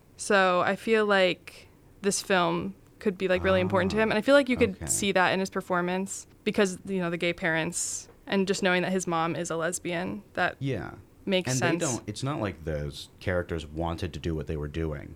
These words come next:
Speaker 1: Mm-hmm.
Speaker 2: That's made pretty
Speaker 1: Exactly.
Speaker 2: clear, especially his character who's, like, he's this big guy, but he's a softie.
Speaker 1: Mm-hmm.
Speaker 2: He's a, just a giant teddy bear,
Speaker 1: Yeah.
Speaker 2: basically, and I can see what you mean. So I didn't know that about him.
Speaker 1: Mm-hmm.
Speaker 2: Uh, but yeah, I can see how that plays into his character being really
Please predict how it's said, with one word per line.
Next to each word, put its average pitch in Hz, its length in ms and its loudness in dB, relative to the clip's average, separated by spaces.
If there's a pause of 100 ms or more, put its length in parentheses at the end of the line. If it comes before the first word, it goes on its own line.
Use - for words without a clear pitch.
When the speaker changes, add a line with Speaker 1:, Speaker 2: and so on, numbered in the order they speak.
Speaker 1:
Mm-hmm. 208 320 4
Speaker 2:
That's 143 240 0
made 92 200 -2
pretty 208 60 -2
Speaker 1:
Exactly. 180 560 2
Speaker 2:
clear, 202 100 -4
especially 127 600 -4
his 98 160 -4
character 85 340 -4
who's, 85 200 -4
like, 82 200 -4 (360)
he's 110 180 -2
this 92 140 -4
big 92 240 -4
guy, 87 240 -2
but 85 100 -2
he's 82 140 -6
a - 40 -8
softie. 87 640 -4 (100)
Speaker 1:
Mm-hmm. 208 440 2 (140)
Speaker 2:
He's 85 140 -4
a, 85 40 -4
just 90 240 -6
a 80 100 -2
giant 80 420 -4
teddy 82 220 -4
bear, 82 320 -4
Speaker 1:
Yeah. - 160 -2
Speaker 2:
basically, 85 680 -4
and 85 240 -4
I 90 160 -2
can 82 180 -4
see 78 280 -6 (200)
what 80 140 -6
you 80 80 -6
mean. 76 280 -6
So 123 140 -6
I 120 160 -2
didn't 165 220 -4
know 95 180 0
that 73 160 -8
about 73 260 -10
him. 71 160 -8
Speaker 1:
Mm-hmm. 226 400 4 (100)
Speaker 2:
Uh, 85 240 -2
but 87 220 -4
yeah, 95 200 -2
I 82 80 -6
can 95 140 -4
see 101 120 -4
how 90 120 -2
that 82 160 -4 (320)
plays 120 340 -2
into 104 260 -2
his 87 180 -4
character 98 380 -2
being 80 280 -4
really 78 340 -4